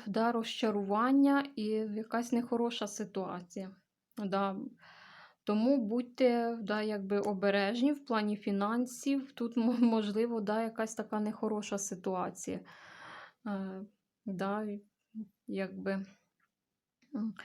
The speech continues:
можливо, тут і в плані фінансів, е, можуть ще вам якісь, да, якби, да, як неочікуваний якийсь удар від ваших знайомих, колег, да, якась як підстава.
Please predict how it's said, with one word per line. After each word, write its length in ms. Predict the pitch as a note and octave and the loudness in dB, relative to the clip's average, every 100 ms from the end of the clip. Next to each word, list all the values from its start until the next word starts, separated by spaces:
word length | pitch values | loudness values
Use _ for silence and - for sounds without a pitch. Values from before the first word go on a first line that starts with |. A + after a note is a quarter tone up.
| - - | -8 0
можливо, 420 | G#3+ A#3 C4 B3+ | 0 4 4 4
тут 260 | C4 B3+ | 2 0
і 40 | A#3 | -2
в 100 | - | 2
плані 300 | B3+ C4 B3+ | 4 6 4
фінансів, 760 | B3 A3+ B3 C#4 - G#3+ A#3+ | 2 2 4 2 0 -4 -6
е, 180 | G#3 G#3+ G3+ - - | -8 -8 -10 -18 -4
можуть 360 | G#3 A#3+ B3 A#3+ | 0 2 0 -2
ще 200 | - A#3+ | 0 2
вам 260 | A#3+ A#3 | 4 2
якісь, 400 | A3+ A3+ B3 - | 0 -2 -4 -4
да, 240 | G3+ G#3+ A#3 | -4 -2 0
якби, 380 | A3 G3+ A3 - _ _ _ - - - - _ - - _ _ G#3+ | -2 0 -2 -4 _ _ _ -20 -20 -20 -20 _ -20 -20 _ _ -6
да, 240 | G#3+ A3 | -2 0
як 200 | G#3 - | 0 2
неочікуваний 800 | A3+ A3 A3 C#4 C#4 B3+ B3+ B3 | 4 4 2 -4 2 4 6 4
якийсь 360 | A#3+ B3+ A#3+ - | 2 -2 -2 -2
удар 420 | G#3+ A#3 A#3 G3+ | 0 4 4 2
від 200 | G#3+ G3 | -2 0
ваших 400 | A3 A3+ G#3+ G3 | 0 0 -4 -4
знайомих, 920 | G3+ G#3 G#3 A#3 C4 B3 A#3+ - - - - - | 0 0 4 4 6 4 2 -2 -16 -16 -14 -4
колег, 800 | G#3+ G3+ A3+ B3 C4 - - - _ _ | 2 4 4 4 2 -6 -16 -20 _ _
да, 240 | G#3 G#3 A3+ | -4 -2 -2
якась 380 | G#3+ A3+ A3+ | 0 -2 -2
як 180 | G#3+ G#3+ | -4 -4
підстава. 720 | G#3+ F3+ - A#3 G#3+ F3+ F3 | -10 -8 -4 2 2 2 -2